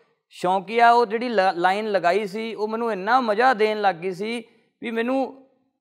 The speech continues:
ਫੀਲ ਹੀ ਇੱਕ ਅਲੱਗ ਆਉਂਦਾ ਸੀ ਵੀ ਇਹ ਨਸ਼ੇ ਤੋਂ ਬਗੈਰ ਜ਼ਿੰਦਗੀ 'ਚ ਗੁਜ਼ਾਰਾ ਹੀ ਨਹੀਂ ਹੈਗਾ। ਵੀ ਜਿਹੜੀ ਮੇਰੀ ਸ਼ੌਂਕੀਆ ਤੋਂ ਬਾਅਦ ਮੇਰੀ ਆਦਤ ਬਣ ਗਈ, ਆਦਤ ਤੋਂ ਬਾਅਦ ਮੈਂ ਜਦੋਂ ਉਹ ਜੈ-, ਜਾਲ ਦੇ ਵਿੱਚ ਪ੍ਰੋਪਰਲੀ ਫਸ ਗਿਆ, ਫਿਰ ਮੈਨੂੰ ਜਿਹੜਾ ਸੁਣਨਾ, ਸਮਝਣਾ ਤੇ ਦੇਖਣਾ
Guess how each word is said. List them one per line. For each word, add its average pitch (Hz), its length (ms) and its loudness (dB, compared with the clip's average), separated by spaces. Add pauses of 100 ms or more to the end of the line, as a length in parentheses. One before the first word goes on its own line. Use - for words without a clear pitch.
(180)
ਫੀਲ 233 280 -4
ਹੀ 269 80 -2
ਇੱਕ 262 180 0
ਅਲੱਗ 214 300 4
ਆਉਂਦਾ 196 240 4
ਸੀ 214 140 -4
ਵੀ 262 140 -2
ਇਹ 262 100 2
ਨਸ਼ੇ 220 260 -4
ਤੋਂ 240 160 0
ਬਗੈਰ 220 280 0
ਜ਼ਿੰਦਗੀ 214 360 -6
'ਚ 214 80 -10
ਗੁਜ਼ਾਰਾ 185 360 2
ਹੀ 220 120 2
ਨਹੀਂ 190 140 -6
ਹੈਗਾ। 135 260 -6 (960)
ਵੀ 202 120 -12
ਜਿਹੜੀ 226 200 -2
ਮੇਰੀ 240 400 -4
ਸ਼ੌਂਕੀਆ 202 640 0 (100)
ਤੋਂ 233 160 -4
ਬਾਅਦ 214 260 2
ਮੇਰੀ 233 320 -4
ਆਦਤ 196 300 0
ਬਣ 214 220 0
ਗਈ, 208 280 -8 (100)
ਆਦਤ 185 260 0
ਤੋਂ 214 180 -2
ਬਾਅਦ 190 220 4
ਮੈਂ 202 160 -4
ਜਦੋਂ 196 200 -2
ਉਹ 214 100 2
ਜੈ-, 170 260 2
ਜਾਲ 160 360 2
ਦੇ 202 120 -2
ਵਿੱਚ 196 200 -8
ਪ੍ਰੋਪਰਲੀ 220 600 -4
ਫਸ 196 300 -2
ਗਿਆ, 185 280 0 (920)
ਫਿਰ 220 280 0
ਮੈਨੂੰ 220 240 -6
ਜਿਹੜਾ 220 340 4
ਸੁਣਨਾ, 202 640 -2 (140)
ਸਮਝਣਾ 208 680 -4 (160)
ਤੇ 208 100 -8
ਦੇਖਣਾ 175 500 -4